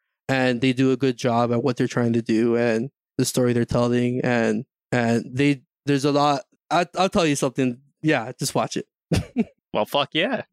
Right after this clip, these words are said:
Speaker 2: I, well, we, we appreciate the recommendation. That sounds delightful.
Speaker 1: Yeah, yeah. Sorry, I just went on the whole rant there, but yeah, no.
Speaker 2: Nah,
Speaker 1: because
Speaker 2: you're good, dog. That's what we need. We need that kind of passion here, all right? We need to keep the listeners, you know, the synapses need to be firing.
Speaker 1: Yeah.
Speaker 2: But, uh,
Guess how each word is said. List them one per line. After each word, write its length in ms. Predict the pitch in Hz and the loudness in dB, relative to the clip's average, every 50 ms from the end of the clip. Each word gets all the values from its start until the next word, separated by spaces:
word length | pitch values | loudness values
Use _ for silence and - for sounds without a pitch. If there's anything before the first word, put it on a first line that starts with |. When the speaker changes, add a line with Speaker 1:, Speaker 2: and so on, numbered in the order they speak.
| _ | _
Speaker 2:
I, 220 | - 127 131 135 143 | -2 0 0 0 0
well, 200 | 117 131 135 135 | 0 0 0 2
we, 200 | 127 139 147 156 | 2 2 2 0
we 220 | 156 135 143 151 | 0 0 0 0
appreciate 560 | 156 151 - 175 175 156 - - 170 175 165 | 0 0 0 0 0 0 0 0 2 2 2
the 120 | 156 175 175 | 2 2 2
recommendation. 720 | 180 175 175 180 185 196 185 190 202 226 254 - - 294 | 2 0 0 0 -2 -2 0 2 2 2 2 0 0 0
That 160 | 233 127 123 | 0 0 -2
sounds 320 | - - 147 143 147 147 139 | 0 0 0 0 0 0 0
delightful. 640 | - 196 190 196 208 254 302 - - 349 330 240 - _ _ _ _ _ _ - - | 0 0 2 2 2 0 -2 -2 0 0 0 0 -2 _ _ _ _ _ _ -2 0
Speaker 1:
Yeah, 240 | 160 165 143 123 117 - _ _ - | 2 2 0 -2 -4 -8 _ _ -4
yeah. 220 | 147 147 135 117 113 - _ _ _ _ _ - | -2 0 0 -2 -4 -8 _ _ _ _ _ -4
Sorry, 280 | - 151 127 120 151 - | -2 -2 -2 -2 -4 -4
I 80 | 147 147 | -2 0
just 140 | 147 160 156 | 0 2 2
went 160 | 147 156 151 | 2 4 2
on 120 | 147 143 | 2 2
the 60 | 139 | 2
whole 140 | 143 143 135 | 2 2 2
rant 240 | 135 131 127 127 120 | 2 0 0 0 -2
there, 180 | - 127 120 120 | -2 -2 0 0
but 200 | 127 127 120 127 | 0 0 0 0
yeah, 180 | 131 127 120 | 2 0 0
no. 300 | 117 131 131 120 127 123 | 0 0 0 0 0 2
Speaker 2:
Nah, 160 | 123 - - | 2 2 2
Speaker 1:
because 120 | - - - | 2 2 2
Speaker 2:
you're 100 | 175 196 185 | 2 2 2
good, 240 | 156 226 208 165 | 0 0 0 0
dog. 220 | 117 147 147 151 - | 0 0 0 0 0
That's 160 | 180 170 - | 0 -2 0
what 80 | 196 175 | 0 0
we 80 | 170 160 | 0 0
need. 180 | 156 151 123 | 0 0 0
We 80 | 127 165 | 0 0
need 140 | 175 185 156 | 0 0 0
that 140 | 156 139 - | 0 0 0
kind 160 | - 131 123 | -2 -2 -2
of 60 | 120 | -2
passion 360 | - 143 127 120 120 - 123 | 0 0 0 0 0 -2 -4
here, 180 | 113 113 110 110 | -2 0 2 2
all 100 | 110 117 | 2 2
right? 180 | 120 127 135 127 | 2 2 2 0
We 80 | 123 135 | 0 0
need 120 | 143 139 | 0 0
to 80 | 131 131 | 0 -2
keep 180 | - 147 143 | -4 -6 -4
the 80 | - 139 | -2 -2
listeners, 480 | 127 131 127 - 135 131 131 131 120 | 0 0 0 -2 0 0 0 0 0
you 80 | 139 143 | 0 0
know, 80 | 139 135 | 0 0
the 100 | 135 131 | 0 0
synapses 680 | 123 - - 165 165 165 160 147 - 170 156 143 127 | 0 0 0 0 2 0 0 0 0 0 0 0 0
need 100 | 156 147 | 0 -2
to 60 | 131 123 | -2 -2
be 80 | 135 123 | -2 -2
firing. 520 | - 156 147 139 135 127 113 110 - - - _ _ _ - 202 180 | 0 0 0 0 0 0 -2 -2 -4 -8 -12 _ _ _ -10 -6 -2
Speaker 1:
Yeah. 280 | 160 131 127 120 120 120 | 0 0 2 2 2 2
Speaker 2:
But, 140 | 127 131 127 | 2 2 2
uh, 420 | 123 120 120 117 117 117 117 - | 2 2 4 4 4 2 2 0